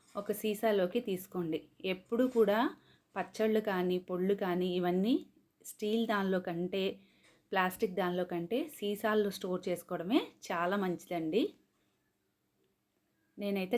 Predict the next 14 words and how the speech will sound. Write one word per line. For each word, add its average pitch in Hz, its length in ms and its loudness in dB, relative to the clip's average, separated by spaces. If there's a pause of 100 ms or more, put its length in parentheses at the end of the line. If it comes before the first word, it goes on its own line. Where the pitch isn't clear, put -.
చల్లారిపోయింది, 196 800 0
ఇదిగోండి 185 420 -2
సీసాలోకి 190 600 -2
ఇలా 175 140 0 (120)
స్టోర్ 185 280 -2
చేసుకుంటున్నాను. 170 760 -8 (920)
ఇది 220 260 4 (260)
అన్నంలోకి 220 600 0
బాగుంటుంది, 233 560 2 (160)
దోసల్లోకి 202 580 0 (100)
బాగుంటుంది, 220 600 2 (560)
ఉప్మాల్లోకి 202 680 2
బాగుంటుంది, 208 520 2 (200)
అన్నిటికీ 208 340 0